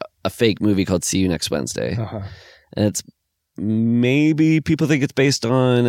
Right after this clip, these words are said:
Speaker 1: in two thousand one.
Speaker 2: Yeah.
Speaker 1: He says, "See you next Wednesday" to his daughter.
Speaker 2: Right. That
Speaker 1: Um,
Speaker 2: would make sense.
Speaker 1: Yeah. Um, but yeah, they're all over in his movies, but the, um, uh, and, uh,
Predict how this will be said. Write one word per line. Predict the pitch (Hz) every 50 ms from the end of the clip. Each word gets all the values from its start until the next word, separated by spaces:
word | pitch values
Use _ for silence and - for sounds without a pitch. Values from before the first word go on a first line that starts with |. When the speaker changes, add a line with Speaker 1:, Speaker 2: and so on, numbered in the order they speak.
| - -
Speaker 1:
in | - 113 110 117 107
two | - 123
thousand | 110 123 113 110 92 110 113 107
one. | 107 110 117 117 120 117 117 123 131
Speaker 2:
Yeah. | 117 117 117 104 95 92 92
Speaker 1:
He | - 113
says, | - 113 113 -
"See | - -
you | 123 120
next | 117 120 104 - -
Wednesday" | - 107 110 104 - 107 107
to | 101 104
his | 101 98 92
daughter. | - 110 120 135 139 156 165 175 180 180 202
Speaker 2:
Right. | - 113 107 98 - -
That | - 110 104 131
Speaker 1:
Um, |
Speaker 2:
would | 131 135 117
make | 110 101 92 -
sense. | - - 87 - - - - - - - - _ -
Speaker 1:
Yeah. | 120 123 123 107 90 78 73 87 - - - _ _ -
Um, | - 113 113 107 104 101 98 95 95 101 - _ _ _ _ _ _ _ _
but | - 120 117 113 113 113 - _ _ _ _ _ _ _ _ _ _ -
yeah, | 151 185 214
they're | 127 113 107
all | 110 117 123 127
over | 135 143 127 127 123
in | 110 107
his | 107 98 101
movies, | 123 135 135 120 104 104 101 98 101 101
but | - - 110 - -
the, | 110 101 - -
um, | 107 110 104 101 98 92 92 92 87 85 - _ _ _ _ _ _ _ _ _ _ _ _ _ _ _ -
uh, | 98 95 92 92 90 85 85 85 85 80 71 - _ _ _ _ _ _ _ _ _ _ _ _ _ _ _ _ _ _ _ _ _ _ _ _ _ _ _ _ _ _ _ _ _ _ _ _ _ _ _ _ _ _ _
and, | - 110 113 110 107 104
uh, | 104 101 95 95 92 92 90